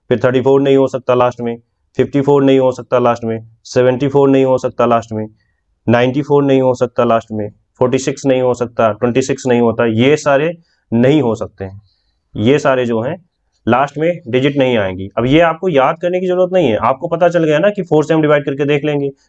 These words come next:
यहाँ ये तीन जो मेजर थे वो मैंने बता दिया कि जैसे एट, ट्वेल्व, ट्वेंटी, ऐसे कोई भी जैसे यूनिट डिजिट इसकी पता है कि हमें टू यूनिट डिजिट नहीं हो सकती स्क्वायर का। तो ये सारी चीज़ें यहाँ पर इसकी डिविजिबिलिटी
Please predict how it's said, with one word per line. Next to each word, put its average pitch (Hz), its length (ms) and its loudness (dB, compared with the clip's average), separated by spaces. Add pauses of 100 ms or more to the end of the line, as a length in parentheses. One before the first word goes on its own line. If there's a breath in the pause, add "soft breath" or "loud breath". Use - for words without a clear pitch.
(100)
यहाँ 127 240 2
ये 160 200 2
तीन 151 300 2
जो 156 100 2
मेजर 143 340 0 (220)
थे 147 120 2 (200)
वो 127 120 2
मैंने 139 180 2
बता 110 220 2
दिया 104 180 0
कि 113 120 -4
जैसे 113 240 -2
एट, 123 380 0
ट्वेल्व, 120 280 2
ट्वेंटी, 120 400 -2 (320 loud breath)
ऐसे 113 240 0
कोई 151 180 2
भी 160 140 2
जैसे 151 200 -2
यूनिट 135 260 2
डिजिट 139 220 0
इसकी 135 200 -4
पता 139 240 2
है 139 100 2
कि 139 100 -2
हमें 135 260 0 (280)
टू 135 440 4
यूनिट 131 240 2
डिजिट 127 220 -2
नहीं 120 140 2
हो 113 120 2
सकती 113 280 -4
स्क्वायर 104 300 0
का। 98 180 -6 (320)
तो 151 40 2
ये 135 280 2
सारी 151 260 -2
चीज़ें 160 280 -6
यहाँ 127 300 0
पर 165 160 -2
इसकी 127 320 -2
डिविजिबिलिटी 147 440 0